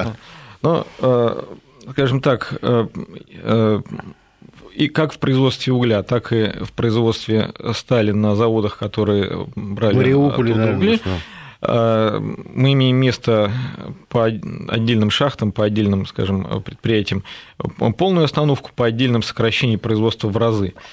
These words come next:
Speaker 2: Это не значит, что это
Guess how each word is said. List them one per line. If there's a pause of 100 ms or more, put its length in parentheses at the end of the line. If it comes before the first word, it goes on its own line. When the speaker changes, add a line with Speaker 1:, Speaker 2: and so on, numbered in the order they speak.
(720)
Speaker 2:
Это
не
значит,
что
это